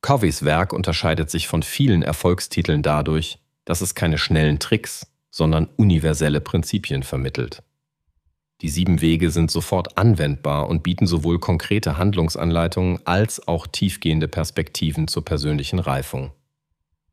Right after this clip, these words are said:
Das Buch hilft dabei, nicht nur kurzfristigen Erfolg zu erzielen, sondern ein erfülltes, sinnstiftendes Leben aufzubauen. Wer die vorgestellten Wege umsetzt,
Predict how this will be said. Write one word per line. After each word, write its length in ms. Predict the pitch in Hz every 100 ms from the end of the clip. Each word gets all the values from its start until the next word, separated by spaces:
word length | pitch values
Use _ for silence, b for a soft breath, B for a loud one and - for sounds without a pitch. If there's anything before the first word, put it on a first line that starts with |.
| _ _
Das 160 | 78
Buch 280 | - 143 -
hilft 320 | - 113 -
dabei, 340 | 87 76 78 78
nicht 260 | 85 -
nur 100 | 82
kurzfristigen 640 | 76 90 - - 80 82 80
Erfolg 420 | - - 95 -
zu 100 | -
erzielen, 580 | 73 - - 85 87 90
sondern 320 | 85 82 82
ein 160 | 73 80
erfülltes, 880 | - - 104 113 117 110 - - _ _ -
sinnstiftendes 960 | 80 87 127 120 - 80 - 82 85
Leben 320 | 82 85 78
aufzubauen. 760 | - 71 - - 71 76 76 73 - _ _ _ _ _ _ _ _ _ _ -
Wer 100 | 78
die 80 |
vorgestellten 680 | 87 - 139 110 87 82 82
Wege 220 | 85 87
umsetzt, 760 | - 113 135 82 76 - -